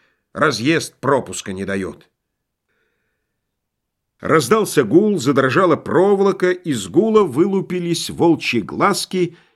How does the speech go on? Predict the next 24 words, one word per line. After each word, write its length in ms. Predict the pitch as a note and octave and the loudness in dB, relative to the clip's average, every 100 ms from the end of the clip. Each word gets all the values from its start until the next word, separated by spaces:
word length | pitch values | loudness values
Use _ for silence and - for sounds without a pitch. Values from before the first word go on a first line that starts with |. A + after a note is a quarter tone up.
| _ _ | _ _
и 80 | D#3+ | -4
короткий 480 | - D3+ F3+ F3+ D3 | 2 2 2 0 -2
блестящий 680 | A2 A2+ C3 - C#3 - C3+ | 0 -2 -2 0 0 0 -4
поезд 500 | B2+ D3+ E3 D3+ - | -2 0 2 0 -4
с 180 | - - | -12 -6
размаху 480 | B2+ A#2 C#3 C3 C3 | -4 0 0 0 -2
влетел 360 | A#2 A#2 B2 | 0 0 0
на 100 | A2 | -2
станцию. 600 | G#2 - F2+ - - - _ _ _ _ _ - | -4 -6 -8 -10 -18 -20 _ _ _ _ _ -18
Засияли 640 | - G#2+ C3+ C#3+ D#3+ D3+ | -8 -4 2 4 4 4
широкие 480 | C#3+ C#3+ D3 C3+ C#3 | 0 2 0 0 -4
стекла 340 | C3+ D3 C#3 C3 | 0 0 0 0
мягких 540 | B2 C3+ B2+ A#2+ - | 0 -2 -2 -8 -6
вагонов, 580 | G#2 B2 D#3+ E3 D#3 - _ _ _ - | -4 2 2 2 -2 -12 _ _ _ -6
под 160 | C3 | -6
самым 400 | B2+ E3+ E3 D#3+ | 0 0 2 2
носом 340 | D#3 F3 E3+ D#3 | 2 0 0 -2
антилоповцев 800 | D#3 D3+ E3+ E3 D3 - C#3 - | 0 2 2 2 -2 -4 -6 -2
пронеслись 640 | C3 C#3+ C3+ D#3 D3 E2+ | -2 -2 -2 -4 -4 -4
букеты 600 | C#2 D3 - D#3+ D3+ C#3+ | -6 -4 2 2 4 2
и 20 | |
винные 420 | B2 D3+ C3 B2+ | 2 0 0 -2
бутылки 480 | A2+ A2+ C3 C#3+ - | -2 -2 -2 -2 0
вагон-ресторана, 1120 | A#2 C3 C#3 A#2 A2+ - B2 C#3 F3+ F3 D#3+ | 0 2 2 2 -2 -4 0 4 4 2 -2